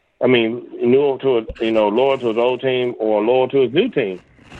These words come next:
simply because they, they're just outright playing different. Um, the Lamar Jackson from last year is, does not exist. Um, this kid is playing,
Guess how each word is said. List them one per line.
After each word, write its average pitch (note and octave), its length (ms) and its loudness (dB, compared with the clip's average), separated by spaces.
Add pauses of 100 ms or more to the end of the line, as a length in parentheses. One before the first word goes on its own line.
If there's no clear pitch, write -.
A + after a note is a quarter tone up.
simply F3 360 -2
because E3+ 320 -2
they, E3+ 200 -4 (260)
they're D#3+ 140 2
just D#3+ 240 -10 (220)
outright D3+ 480 -2
playing E3 360 0
different. G#2+ 340 -6 (400)
Um, A2 500 0 (920)
the C#3 160 4
Lamar E3 320 0
Jackson D#3+ 400 -2
from C3 160 -8
last E3 360 0
year B2 280 -2 (380)
is, C3+ 100 2 (180)
does D3 220 2
not C#3+ 200 0
exist. A#2 420 0 (600)
Um, A2 520 0 (340)
this C3 260 0 (220)
kid C3+ 220 2
is A#2 160 -4
playing, B2 420 2